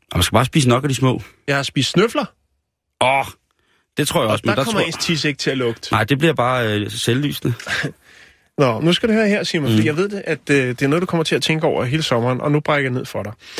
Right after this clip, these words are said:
Speaker 2: Øh, mad kan have ildelugtende konsekvenser. Asparges er en anden, er en, er en <laughs> af en anden slags duftforstærker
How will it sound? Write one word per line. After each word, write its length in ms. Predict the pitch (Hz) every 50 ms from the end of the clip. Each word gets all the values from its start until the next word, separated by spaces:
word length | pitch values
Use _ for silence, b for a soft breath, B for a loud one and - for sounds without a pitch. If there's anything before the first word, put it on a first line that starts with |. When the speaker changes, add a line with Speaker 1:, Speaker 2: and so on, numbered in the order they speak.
| B B B B B B B B 170
Speaker 2:
Øh, 400 | 160 160 156 156 151 147 143 139
mad 240 | 147 175 226 254
kan 160 | 247 - 240 185
have 220 | 175 190 202 208 - _ _ _ _ _ _ _ _ _
ildelugtende 720 | - 185 196 233 226 190 165 156 - - 160 151 147 143 131 - _ _ _ -
konsekvenser. 580 | - - 151 - 156 - - 104 - - - 107 - - _ _ - - -
Asparges 600 | 277 285 180 - - - 220 220 214 220 190 - -
er 160 | - 175 160 -
en 180 | 185 160 139 143
anden, 200 | 135 143 160 - _ - - -
er 300 | 127 117 113 110 107 - - _ _ _
en, 280 | 196 208 208 175 185 170 - _ _ _ _ _ _ _ _ _ _ _ _ _ _ _ _ _ _ _ _ _ _ -
er 140 | 123 127 - -
en 220 | 165 185 202 180 - _ -
<laughs> 1040 | - - - - - - _ _ _ _ _ _ _ _ _ _ _ _ _ _ -
af 80 | 151 147
en 120 | 147 143
anden 200 | 135 151 185 190
slags 400 | - - - 175 151 - - -
duftforstærker 880 | - - 233 240 - - - - 190 156 - 156 127 113 113 110 123